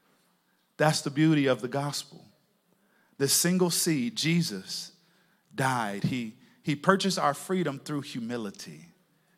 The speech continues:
humiliation, humbled himself to the point of death, even death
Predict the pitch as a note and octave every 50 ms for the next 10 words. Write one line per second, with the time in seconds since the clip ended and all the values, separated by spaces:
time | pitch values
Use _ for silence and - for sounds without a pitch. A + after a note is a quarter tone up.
0 | _ _ _ _ _ - - E3 D#3+ D#3+ D#3+ D3+ D3+ D3 C#3 C3+ C3 C3 - -
1 | - - - - - - - _ _ _ _ _ _ _ _ _ _ _ _ _
2 | _ _ - C#3+ C#3+ C#3 C#3 C3 C3 B2+ A#2+ A2+ - - C#3 A#2+ G#2+ F#2 - B2
3 | G#2+ G2 - A#2+ A2+ G#2+ G#2 G2 F#2 A2+ A2 G2+ G2 - - A#2 A#2 G#2 G#2+ G2+
4 | F#2+ A2 A2 G#2+ A2+ A#2 - -